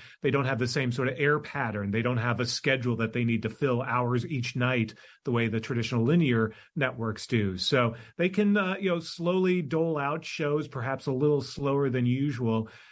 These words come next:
uh, which will allow them to at least have originals for a lot longer. Uh, the broadcast networks are going into summer hiatus, so you won't notice until really September for them,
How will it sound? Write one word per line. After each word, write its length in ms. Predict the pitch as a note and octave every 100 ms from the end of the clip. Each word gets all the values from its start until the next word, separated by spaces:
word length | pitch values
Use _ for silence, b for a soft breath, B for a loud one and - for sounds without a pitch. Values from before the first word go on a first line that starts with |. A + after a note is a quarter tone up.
| B
uh, 280 | A#2+ B2 B2
which 360 | A#2+ C3 B2+
will 320 | C#3 C3 B2+ -
allow 360 | C3+ C#3 C#3
them 260 | C3+ C3 C3
to 140 | B2+
at 100 | C#3
least 220 | C#3 B2+ -
have 260 | D#3 E3
originals 640 | C#3 A2+ D3+ D3 B2 G#2+ G2+
for 180 | - A#2+
a 60 |
lot 280 | A#2 B2 B2+
longer. 580 | A#2+ C#3 C#3+ B2+ G2 F#2+ B B B -
Uh, 280 | B2 C3+ B2
the 400 | C#3+ C#3+ C#3 C3
broadcast 400 | A#2+ D#3+ E3 D#3
networks 320 | D3+ D3 D3 D3+
are 80 |
going 260 | B2 C#3 C#3
into 220 | C3+ B2+
summer 260 | A#2+ C#3 C#3
hiatus, 720 | A2 C3+ B2+ A#2+ B2+ C3+ -
so 180 | - C#3+
you 160 | B2+ C#3
won't 240 | D3+ D3+
notice 460 | C#3+ C#3 C3+ B2+ C3+
until 440 | B2 C3+ B2 A#2
really 240 | A2+ C3 A2
September 600 | C#3 A#2+ - D#3 C3 A2+
for 200 | - G#2+
them, 440 | D3 E3+ B2 A#2+